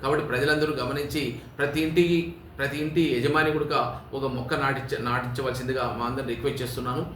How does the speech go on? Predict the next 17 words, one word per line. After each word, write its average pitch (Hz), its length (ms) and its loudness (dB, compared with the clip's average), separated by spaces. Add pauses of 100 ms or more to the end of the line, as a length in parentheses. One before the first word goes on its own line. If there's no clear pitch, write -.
(360)
ఆ, 123 240 -2
దయచేసి 175 420 4
ప్రజలందరూ 143 480 2
గమనించి 156 560 0 (800)
మున్సిపల్ 175 520 2
వర్కర్స్ 147 380 0
ఎవరైతే 139 260 2
ఉన్నారో 135 380 0
వాళ్లకు 151 600 2 (300)
గార్బేజ్ 147 460 4
ఇచ్చి 160 440 -2
సహకరించి 147 840 0 (300)
ఎక్కడ 131 240 0
గార్బేజ్ 160 520 2
హీప్స్ 139 220 -2
లేకుండా 131 560 -2 (140)
చేసి 160 420 2